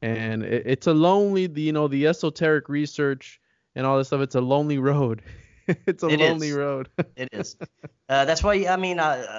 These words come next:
Speaker 2: I have a great online community. Um, if you can get that, if you can get some good online friends, it helps. You know, share some information there. But Juan, thank you so much. That was so fun, and I'd be glad to come on anytime.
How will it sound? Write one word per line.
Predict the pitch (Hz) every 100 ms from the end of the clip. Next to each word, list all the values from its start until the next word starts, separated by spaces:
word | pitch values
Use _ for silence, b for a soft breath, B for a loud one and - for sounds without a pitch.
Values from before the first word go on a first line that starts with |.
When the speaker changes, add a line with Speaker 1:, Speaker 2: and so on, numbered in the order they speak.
| - 92
Speaker 2:
I | 127
have | 175 160
a |
great | 135 151 147
online | 135 127 123 120
community. | 120 117 117 113 113 110 - _
Um, | 117 120 113
if | 123 185
you | 170
can | 156 127
get | 123
that, | 120 120 127
if |
you | 175
can | 151
get | 147
some | - 117
good | 120
online | 117 117 113 113 110
friends, | 117 110 117
it |
helps. | 110 110 104 - - B B B B _
You | 117
know, | 104 107 101
share | - 127
some | 117 117
information | 113 110 110 107 107 110 107
there. | 107 107 107 B B
But | 135
Juan, | 139 151 143
thank | 170 143
you |
so | 131 151
much. | 143 143 127
That | 131 127
was | 123
so | - 143
fun, | - 139 139 135
and | 123
I'd | 127 123
be | 123
glad | 127 123
to | 127
come | 127 123
on | 117
anytime. | 113 104 107 98 98